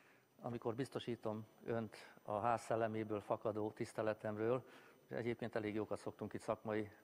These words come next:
vitatkozni. Őszintén meg kell mondjam, hogy egy ilyen fajsúlyú törvény tárgyalásakor emberileg és szakmailag hiányolom miniszter úr jelenlétét.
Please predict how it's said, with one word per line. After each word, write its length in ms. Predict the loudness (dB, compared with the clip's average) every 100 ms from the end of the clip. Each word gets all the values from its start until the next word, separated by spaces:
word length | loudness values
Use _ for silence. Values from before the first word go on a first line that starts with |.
| -10
vitatkozni. 680 | -4 0 0 0 -2 -2 -4 -6 -20 -20 -20 -20 -20 -12 -10 -8 0
Őszintén 380 | 0 0 0 0
meg 140 | 2
kell 140 | 2
mondjam, 380 | 2 0 2 2
hogy 140 | 2 0
egy 120 | -2
ilyen 200 | -2 -2
fajsúlyú 500 | 0 0 -2 -4 -4
törvény 500 | -2 -2 0 -2 -4 -10 -12 -2
tárgyalásakor 840 | -2 0 2 0 0 -2 0 0 -4 -20 -20 -20 -20 -20 -20 _
emberileg 500 | -2 2 2 2 0
és 100 | 0
szakmailag 520 | 0 0 2 0 0
hiányolom 480 | -2 -2 0 0 -2
miniszter 380 | -4 -4 -2 -2
úr 160 | -2 -4
jelenlétét. 680 | -2 0 2 0 -4 -8